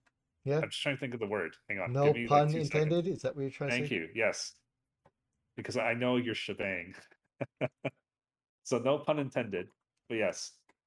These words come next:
Speaker 2: we covered the whole gauntlet, so.
Speaker 1: Yeah.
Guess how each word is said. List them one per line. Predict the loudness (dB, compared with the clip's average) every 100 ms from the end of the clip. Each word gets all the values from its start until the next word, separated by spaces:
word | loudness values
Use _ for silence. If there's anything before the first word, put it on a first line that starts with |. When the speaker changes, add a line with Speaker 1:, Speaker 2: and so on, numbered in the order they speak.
| -4
Speaker 2:
we | -2
covered | 0 0 0 -2
the |
whole | -2 2 2 2 -2 -4
gauntlet, | -4 -2 -6 -10 -14 _
so. | -16 -8 -8 -8 -12 _ _ _ _
Speaker 1:
Yeah. | 2 6 8 8